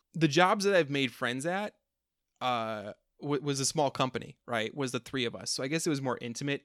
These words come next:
and it was much more informal. Um, you know, the big companies I've worked at or the larger groups I've worked at, no. Like, my current job, I have people I'm nice to. I have people that I, you know, actually spend some time with, maybe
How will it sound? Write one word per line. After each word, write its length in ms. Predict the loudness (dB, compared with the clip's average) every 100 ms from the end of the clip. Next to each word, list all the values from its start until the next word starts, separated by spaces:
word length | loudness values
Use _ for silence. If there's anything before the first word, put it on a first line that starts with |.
| -8
and 140 | -8
it 40 | -6
was 160 | -8
much 340 | -6 -6 -6 -6
more 260 | -4 -2
informal. 680 | -4 -8 -10 -8 -6 -6 -8 _ _ _ _ 0
Um, 720 | 4 6 6 4 2 -4 -6 _ _ 0
you 120 | 6
know, 160 | 6 6
the 120 | 4
big 220 | 4 6
companies 380 | 4 2 2 4
I've 160 | 4 6
worked 220 | 2 4
at 260 | 2 0 _
or 60 | 2
the 160 | 2 2 -2
larger 360 | 0 0 0 -4
groups 260 | -4 -2
I've 140 | -2 -2
worked 200 | -2 2
at, 180 | 0 2
no. 300 | -4 -6 -12
Like, 240 | -6 -6 -4
my 100 | -6
current 320 | 0 -2 0
job, 360 | 2 2 2 -4 -8
I 280 | 0 2 2
have 280 | 2 0 -2
people 220 | -4 -2
I'm 140 | -4
nice 240 | -4 -6 -4
to. 220 | 0 2
I 40 |
have 140 | 2 -2
people 280 | -6 -4
that 120 | -2 -4
I, 140 | -6
you 260 | -8 -10 -12
know, 280 | -12 -14 -10
actually 400 | -10 -8 -12 -12
spend 260 | -12 -12 -12
some 120 | -12
time 240 | -6 -4
with, 260 | -4 -6 -6
maybe 440 | -6 -4 -6 -8